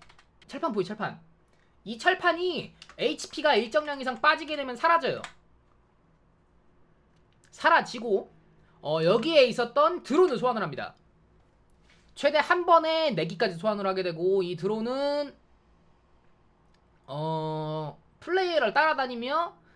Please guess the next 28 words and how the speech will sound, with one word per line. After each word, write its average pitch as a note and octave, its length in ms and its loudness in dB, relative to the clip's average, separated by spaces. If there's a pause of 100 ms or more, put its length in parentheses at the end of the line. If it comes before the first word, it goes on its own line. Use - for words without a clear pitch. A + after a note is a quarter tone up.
(340)
땅에 D#4+ 420 0
내려온 A#3+ 480 2
이후 A3 400 -2
폭발을 G3 340 -2
합니다. F3+ 560 -6 (1800)
제가 E4 240 2
근데 D#4 280 -4
상대를 F4+ 460 0
해봤는데 E4 340 0
확실히 E4 340 -2
저 A3 160 -2
패턴이 D#4+ 400 -6
되게 A3 200 -4
좀 G#3+ 120 -10
까다로운 D#4 480 -4
게 B3 120 -4
회피 A#3 200 -8
타이밍이 F#4 260 -6
잘 A3 140 -4
안 C3+ 120 -8
나와요. A#2 300 -10 (300)
이게 D3+ 160 -6
마지막으로 A3+ 760 2
이제, E3 520 0 (1600)
어, D3 400 -4
존나 D#4 540 4
큰 F4 680 0
패턴인 C4+ 560 -2